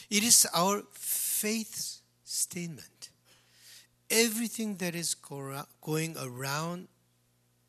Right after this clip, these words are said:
in us is connected with God. It is a perspective to see what is happening in our lives. You can say,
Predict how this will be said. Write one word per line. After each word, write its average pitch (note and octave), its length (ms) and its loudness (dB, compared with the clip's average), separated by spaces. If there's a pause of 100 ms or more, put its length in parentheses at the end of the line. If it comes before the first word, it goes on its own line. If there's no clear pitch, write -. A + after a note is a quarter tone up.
(260)
in G3 180 2
us - 440 -4 (960)
is - 460 0 (100)
connected C#3 720 -8
with - 180 -16
God. - 160 -16 (320)
It A3 120 4
is B3+ 180 8
a G#3 60 2 (300)
perspective - 1200 -4 (920)
to - 160 2
see G#3+ 640 4 (1000)
what F#3+ 180 -6
is G#3 180 -2
happening F3 600 -6
in D#3+ 100 -8
our D#3+ 180 -6
lives. - 680 -12 (2500)
You B3 140 10
can D4 180 6
say, G3 680 8